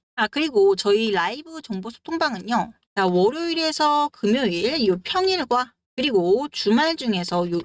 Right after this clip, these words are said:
일요일에 라이브로 진행이 되고 있으니까요. 편하게 들어오셔가지고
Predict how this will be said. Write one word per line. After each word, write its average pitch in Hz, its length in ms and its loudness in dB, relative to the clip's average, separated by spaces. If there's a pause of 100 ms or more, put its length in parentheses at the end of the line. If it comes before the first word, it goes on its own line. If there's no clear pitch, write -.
일요일에 320 760 0 (300)
라이브로 214 480 -2
진행이 214 380 -4
되고 196 220 -4
있으니까요. 214 680 -4 (240)
편하게 349 340 -2
들어오셔가지고 202 1200 0